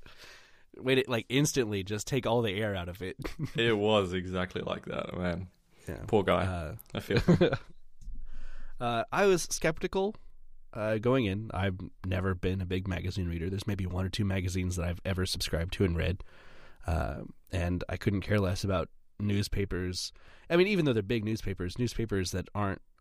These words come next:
Speaker 1: local to me, I'm not too interested in reading unless they're big headlines. Um, so the whole product didn't sound that interesting to me, but I did try out the free trial to get into it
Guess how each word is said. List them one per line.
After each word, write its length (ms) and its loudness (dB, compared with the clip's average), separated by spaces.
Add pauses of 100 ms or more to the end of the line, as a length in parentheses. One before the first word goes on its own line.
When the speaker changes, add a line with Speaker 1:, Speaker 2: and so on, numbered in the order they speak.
(140)
Speaker 1:
local 360 2
to 120 -4
me, 180 2
I'm 180 0
not 220 0
too 140 -2
interested 360 0
in 60 -4
reading 440 0
unless 200 -2
they're 100 0
big 200 2
headlines. 580 0 (640)
Um, 400 -6 (800)
so 120 2
the 60 6
whole 100 6
product 340 4
didn't 200 0
sound 220 -2
that 80 0
interesting 400 -4
to 40 -2
me, 160 -2
but 220 -2
I 80 -2
did 260 -2
try 180 2
out 100 2
the 80 -6
free 160 -2
trial 240 2
to 80 -4
get 120 2
into 300 -4
it 140 -6